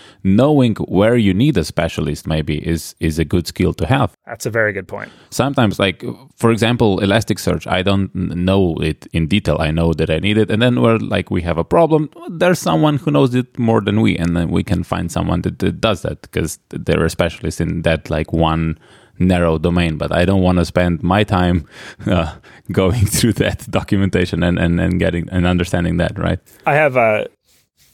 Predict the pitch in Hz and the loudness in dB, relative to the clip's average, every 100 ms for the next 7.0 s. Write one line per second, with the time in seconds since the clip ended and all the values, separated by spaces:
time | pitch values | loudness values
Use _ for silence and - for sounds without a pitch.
0 | - - - 127 139 131 - 120 110 101 | -20 -12 -6 -2 0 -2 -2 0 0 -2
1 | _ - 107 123 110 107 - _ 117 117 | _ -4 -2 -2 -2 -2 -4 _ 0 0
2 | 110 104 104 98 - - - - _ _ | 0 -4 -6 -6 -6 -8 -20 -20 _ _
3 | _ - 104 104 - - - - - 135 | _ -4 0 0 -2 -8 -20 -10 -2 0
4 | 123 - - 143 170 151 135 135 120 104 | 0 -2 -2 -2 -2 -2 0 0 0 0
5 | 107 120 104 104 98 113 104 107 104 101 | 2 2 0 -2 -2 -2 -2 -6 -4 -2
6 | 101 101 - - _ _ _ 107 101 | -2 -2 -12 -20 _ _ _ -2 -2